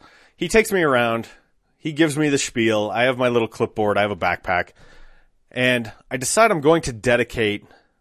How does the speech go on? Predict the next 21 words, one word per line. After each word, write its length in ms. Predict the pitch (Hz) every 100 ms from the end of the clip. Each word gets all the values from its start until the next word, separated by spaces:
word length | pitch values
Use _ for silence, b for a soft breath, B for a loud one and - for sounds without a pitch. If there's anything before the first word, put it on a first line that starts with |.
| _
like, 380 | 104 98 87 - b b b
a 100 | 104
day 380 | 101 131 127 127
over 180 | 120 117
the 80 | 107
weekend 320 | 104 110 90
to 60 |
do 120 | 87 82
this. 300 | 78 - - b b b b b b -
And 100 | 123
I 60 |
drive 300 | 135 156 190
to 80 | 185
my 120 | 170
old 140 | 143 127
neighborhood. 460 | 113 98 87 76 - -
I 100 | 123
grew 120 | 175
up 80 | 165
in 80 |
Applewood, 560 | 120 110 110 82 85